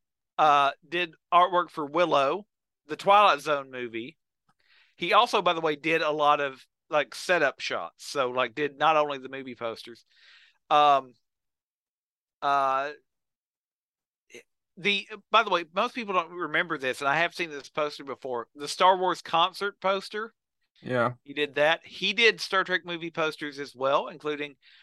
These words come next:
Speaker 1: m-, predominantly Star Trek Six, the one that was, that was him. Spies Like Us,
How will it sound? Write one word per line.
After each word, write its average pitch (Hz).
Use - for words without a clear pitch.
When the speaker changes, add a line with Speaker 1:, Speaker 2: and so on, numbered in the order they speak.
Speaker 1:
m-, 196
predominantly 190
Star 147
Trek 135
Six, -
the 131
one 131
that 123
was, 123
that 123
was 110
him. 113
Spies 208
Like 214
Us, 135